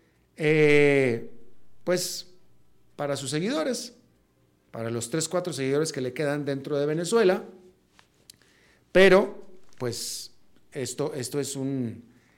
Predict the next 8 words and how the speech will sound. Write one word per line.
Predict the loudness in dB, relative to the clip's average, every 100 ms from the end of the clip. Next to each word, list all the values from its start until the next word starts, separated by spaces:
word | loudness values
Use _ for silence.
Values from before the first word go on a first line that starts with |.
| _ _ -6
eh, | -4 -6 2
golpe, | 4 4 0 -4 -6 -10
definitivamente | -8 -6 -6 -6 -6
es | -6
un |
golpe | -2 -2 -2 -4 -6 -12 _ _ _
efectivo, | -10 -10 -6 -2 0 0 -2 -8 -20 _ _ _ _ _
eh, | -6 -2 -2 -2 -6